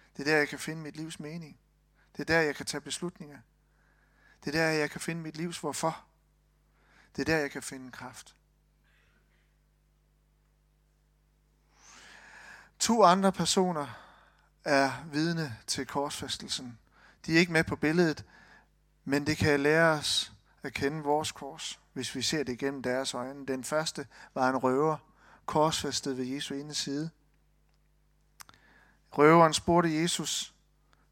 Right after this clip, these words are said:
fra sit eget kors, kort efter døden indtraf, før, øh, før røveren døde, "Jesus, husk mig, når du kommer i dit rige."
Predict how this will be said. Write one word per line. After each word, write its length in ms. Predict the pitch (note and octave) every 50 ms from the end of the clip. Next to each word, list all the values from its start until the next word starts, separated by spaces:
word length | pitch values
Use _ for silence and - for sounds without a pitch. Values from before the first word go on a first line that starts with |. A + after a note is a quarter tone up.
| _ _ _ _
fra 220 | - - - D3 C#3+
sit 160 | - C#3 C3
eget 240 | B2 B2+ D3 F3+ F3
kors, 480 | - E3 E3 E3 E3 - - - - _ _ _ _ _ _ _ _ _ _ _ _ -
kort 320 | - - D#3+ D#3+ E3 D#3+
efter 320 | D#3+ D3 C#3+ - - B2+ A#2
døden 520 | - - D3 D#3 D3+ C#3 B2+ B2+ A#2+ - -
indtraf, 600 | D#3 D#3 E3 - - D3+ C#3 C3 - - - - _ _ _ _ _ _ _
før, 420 | - - D#3+ D3+ D3 C#3+ C3 C#3 C3+
øh, 60 | -
før 180 | - - D#3+ D3
røveren 400 | C3 C#3 C#3 C#3+ D3+ D3+ C#3+ C3+
døde, 280 | C#3 C#3 D#3 E3 F3 - - - - - - - - _ -
"Jesus, 460 | D#3 C#3 D3 D#3 - E3+ D3+ - -
husk 260 | - - E3+ - -
mig, 240 | E3 D3 C#3 C3+ C3 - -
når 120 | - C#3
du 80 | B2+ C#3
kommer 280 | - - D3+ D3 C#3+ B2+
i 40 |
dit 220 | B2 B2+ C3 B2+ B2+
rige." 300 | C3 C3 C3+ D3+ D3+